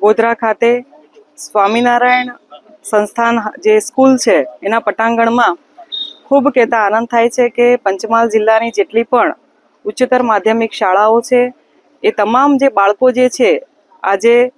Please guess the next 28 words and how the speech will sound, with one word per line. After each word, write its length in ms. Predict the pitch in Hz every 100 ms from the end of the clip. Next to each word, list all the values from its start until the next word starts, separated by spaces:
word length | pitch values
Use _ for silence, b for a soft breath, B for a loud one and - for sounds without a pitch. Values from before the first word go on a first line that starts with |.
| _ -
સંસ્કૃત 480 | 233 220 - 285 226
ગૌરવ 400 | 226 220 233 220
યાત્રા 480 | 190 - 220 196 - _ _ _ -
દ્વારા 340 | 208 220 220
પોતાના 420 | - 208 226 233
એ 120 | 233 240
માધ્યમથી 580 | 220 349 247 254 254
પોતાનું 600 | 247 208 220 220 226 214 - b b b
બાળકો 300 | 196 208 208
આજે 280 | 233 226 233
રેલીમાં 380 | 208 214 226 220
જોડાયા 420 | 196 180 214 247 269
છે 280 | 285 277 - _ _ b b
અને 240 | 220 247 254
ત્ર-, 360 | 247 233 233
ત્રિદિવસીય 760 | 285 269 294 277 262 - 277 262
આ, 260 | 226 226
અ, 520 | 226 196 202 202 196
સંસ્કૃત 460 | 196 220 220 269 262
ગૌરવ 400 | 220 226 233 233
યાત્રાનું, 680 | 220 196 220 220 233 220 185 _ _ _
અ, 160 | - 196
શુભારંભ 480 | 240 214 254 269 262
આજથી 340 | 214 - 247
થયો 300 | 233 208 220
છે. 280 | 262 269 269 - _ _ -
આજના 320 | 208 220 247 254
કાર્યક્રમમાં, 840 | 233 240 254 254 254 254 254